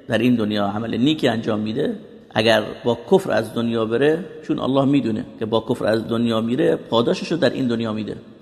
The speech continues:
بدلیل قوله في آخره: "حتى إذا أفضى إلى الآخرة لم يكن له حسنة يجزى بها." تا اینکه روز قیامت وقتی که میاد،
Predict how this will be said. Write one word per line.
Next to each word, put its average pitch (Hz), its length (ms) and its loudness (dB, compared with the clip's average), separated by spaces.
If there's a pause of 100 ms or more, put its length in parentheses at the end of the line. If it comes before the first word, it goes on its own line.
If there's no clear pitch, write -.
(220)
بدلیل 131 480 6
قوله 139 300 2
في 123 140 -2
آخره: 120 340 -2
"حتى 143 340 -4
إذا 120 320 2
أفضى 117 360 0
إلى 113 100 2
الآخرة 151 520 0
لم 143 320 2
يكن 139 240 0
له 131 300 0
حسنة 165 600 -4
يجزى 143 580 0
بها." 110 260 -8 (320)
تا 120 100 0
اینکه 127 540 2 (140)
روز 113 180 -4
قیامت 113 460 -2
وقتی 117 220 -6
که 120 140 -2
میاد، 135 360 0